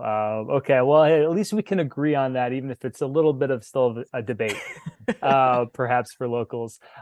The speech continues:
Speaker 1: Uh, yeah, and then, uh, I guess they're part of the Michigan Tech University. This is a sort of fun fact,
Speaker 2: Yes.
Speaker 1: flushing out
Speaker 2: Yeah.
Speaker 1: the, the question a little bit. Uh, Michigan Tech University, full day lift ticket, sixty dollars.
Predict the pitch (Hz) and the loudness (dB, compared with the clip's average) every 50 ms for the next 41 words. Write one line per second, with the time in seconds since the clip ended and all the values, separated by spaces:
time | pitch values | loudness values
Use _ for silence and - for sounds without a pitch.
0 | - - 147 147 151 151 151 151 151 151 147 156 - 165 190 196 190 180 175 180 | -4 2 4 6 6 8 8 8 8 6 6 4 4 6 6 8 8 6 6 4
1 | 180 180 175 175 175 175 175 180 170 156 151 180 190 170 - 202 - - - 202 | 4 4 4 4 6 6 4 4 2 0 0 -2 -2 -2 -4 -6 -4 -2 -2 0
2 | 196 185 156 160 160 156 165 165 - - 165 170 165 156 - - 170 - - 170 | 0 0 -2 -4 -6 -6 -8 -10 -10 -10 -8 -8 -8 -6 -2 -4 -4 -2 -2 -4
3 | 160 143 135 135 139 131 - 156 135 - 139 135 120 - - 135 120 110 - - | -2 0 0 0 0 0 -4 -6 -6 -6 -10 -12 -10 -4 -4 -4 -4 -4 -6 -2
4 | 127 127 - - 127 120 - - - 147 143 - - 147 135 127 120 123 135 143 | -2 -2 0 0 0 -2 -2 0 0 0 0 0 -2 -4 -2 0 0 0 0 0
5 | 135 123 120 123 151 143 127 120 117 117 120 - - 139 127 - 139 131 156 175 | 0 0 0 -2 -4 -6 -8 -6 -6 -8 -8 -2 -2 -2 -2 -2 -4 -2 0 2
6 | 156 127 123 127 131 - _ _ _ _ _ _ _ _ 131 127 127 123 120 117 | 2 2 2 0 0 0 _ _ _ _ _ _ _ _ -2 0 2 2 2 2
7 | 127 - - 139 143 143 - - 139 - 151 139 - 139 127 139 160 156 - - | -2 -4 -6 -10 -10 -8 -8 -10 -6 -6 -6 -6 -4 -2 2 4 4 2 2 -2
8 | 165 156 147 - - 185 196 185 220 214 196 214 214 - - 190 - - - - | -2 -2 -2 -2 -2 -4 0 2 2 2 2 0 -2 -2 -8 -8 -8 -8 -12 -8
9 | - 156 - - 233 202 160 123 131 - 226 226 - | -10 -10 -6 -4 0 2 2 2 2 0 -6 -12 -14